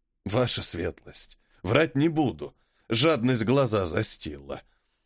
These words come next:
Не наши это, собрали в деревне пустой. Все одно ведь сгинет там, заржавеет или сгниет. А так мы добро это к делу пристроим. Должен же кто-то теперь землю поднимать».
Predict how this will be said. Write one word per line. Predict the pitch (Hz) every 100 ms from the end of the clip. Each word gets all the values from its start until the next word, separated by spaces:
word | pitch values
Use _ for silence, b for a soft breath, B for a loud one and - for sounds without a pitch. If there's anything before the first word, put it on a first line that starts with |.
| _ -
Не | 165 196 190
наши | 156 147 131 - 117
это, | 107 104 -
собрали | 95 143 135 143 139 131
в | 107
деревне | 117 110 107 90 87
пустой. | - 73 - 71 76 - _ _ _ _
Все | - 262 240 202
одно | 147 120 127
ведь | 110 107
сгинет | 92 90 110 123 110 98 -
там, | - 87 80 76
заржавеет | 92 208 190 165 170 123 143 127 107 -
или | 113
сгниет. | 95 98 104 95 98 98 90 - _ _ _ -
А | 117
так | 113 117 156
мы | 202 196
добро | 180 147 123 160
это | 180 202
к | 143
делу | 101 107 160 165
пристроим. | 160 135 - 101 82 73 69 - _ _ _ _ _ _
Должен | 135 208 180 165 208 208
же | 190
кто-то | - 160 139 120
теперь | 135 127 104
землю | 104 131 98 90
поднимать». | 92 95 104 82 - -